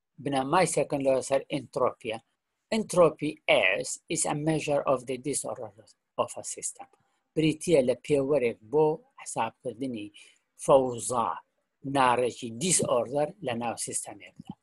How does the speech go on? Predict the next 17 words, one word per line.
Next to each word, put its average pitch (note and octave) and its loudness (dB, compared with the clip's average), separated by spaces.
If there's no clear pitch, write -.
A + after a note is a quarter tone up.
If D#3+ -2
you E3 4
drop C#3+ 6
a - 0
new, D3+ -6
a - -2
raw D3+ 4
egg A#2+ -4
on C3+ -8
the A#2+ -4
floor, A2 -6
it A2 -12
becomes B2+ -6
extremely C#3 -4
disordered, - -8
increasing B2 -6
control. - -18